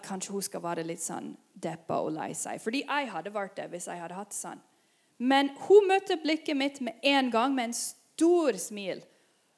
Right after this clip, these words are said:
Og jeg sa, «Oi, ja, men, eh, har ikke du vært dårlig i det siste?» Og jo da, hun hadde, hun hadde vært dårlig, men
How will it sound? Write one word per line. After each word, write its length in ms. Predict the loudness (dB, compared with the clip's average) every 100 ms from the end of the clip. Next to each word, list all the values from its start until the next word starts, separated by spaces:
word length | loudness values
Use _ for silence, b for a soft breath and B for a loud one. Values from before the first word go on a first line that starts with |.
| _
Og 80 | 0
jeg 100 | 2 0
sa, 140 | -2
«Oi, 480 | 0 2 2 0 -6 -16 -4
ja, 200 | -2 0
men, 260 | 0 0 2
eh, 220 | 2 0 -8 -8
har 200 | -4 -4
ikke 280 | -4 -6 -8
du 140 | -6 0
vært 200 | -2 0
dårlig 300 | -2 0 0
i 80 | -2
det 60 |
siste?» 500 | -6 -8 -8 -8 -10 -8
Og 280 | -2 0 -2
jo 300 | -4 -8 -8
da, 200 | -10 -12 -12 -6
hun 160 | -2
hadde, 200 | 0 2 2 0 -2
hun 180 | 0 2
hadde 200 | 2 2
vært 200 | 0 0
dårlig, 280 | 0 0 0
men 300 | 2 2